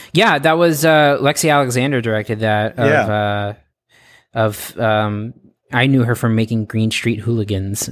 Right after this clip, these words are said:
Speaker 1: uh, an Elijah Wood, uh, soccer
Speaker 2: Yes.
Speaker 1: movie with Charlie Hunnam.
Speaker 2: Yes, yeah, yeah. I, I've heard of it. I've never seen it, but there's apparently a Green Street Hooligans two, by the way.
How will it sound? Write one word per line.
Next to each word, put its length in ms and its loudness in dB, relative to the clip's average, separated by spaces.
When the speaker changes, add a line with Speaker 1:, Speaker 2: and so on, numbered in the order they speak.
Speaker 1:
uh, 220 0
an 140 -2
Elijah 420 2
Wood, 460 0
uh, 340 0
soccer 380 -2
Speaker 2:
Yes. 180 2
Speaker 1:
movie 200 2
with 300 -2
Charlie 320 0
Hunnam. 400 0
Speaker 2:
Yes, 460 -2
yeah, 240 -8
yeah. 260 -6
I, 320 0
I've 360 -2
heard 220 -2
of 80 -4
it. 100 -2
I've 140 -4
never 180 -6
seen 260 -2
it, 180 -10
but 160 -12
there's 200 0
apparently 340 0
a 40 0
Green 240 -2
Street 220 -4
Hooligans 400 0
two, 320 -4
by 200 -10
the 100 -16
way. 320 -20